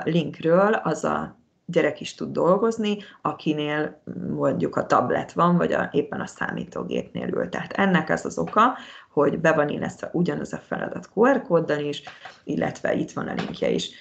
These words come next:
Ilyen nagyon klassz kis Q R kódokat lehet létrehozni, ez mondjuk pont nem az,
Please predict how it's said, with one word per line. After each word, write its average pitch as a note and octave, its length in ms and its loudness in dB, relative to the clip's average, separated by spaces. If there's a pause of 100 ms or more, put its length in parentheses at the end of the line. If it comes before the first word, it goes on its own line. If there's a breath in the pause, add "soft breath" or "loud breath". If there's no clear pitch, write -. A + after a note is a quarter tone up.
(220 loud breath)
Ilyen E3+ 180 4
nagyon F3 500 4
klassz F3+ 280 -2
kis - 300 -10
Q F3+ 80 2
R D3 160 2
kódokat - 500 -4
lehet E3+ 300 -4
létrehozni, G3 840 -2
ez D#3+ 200 -6
mondjuk E2+ 320 -4
pont E2 260 0
nem F2 160 -2
az, A#3 240 4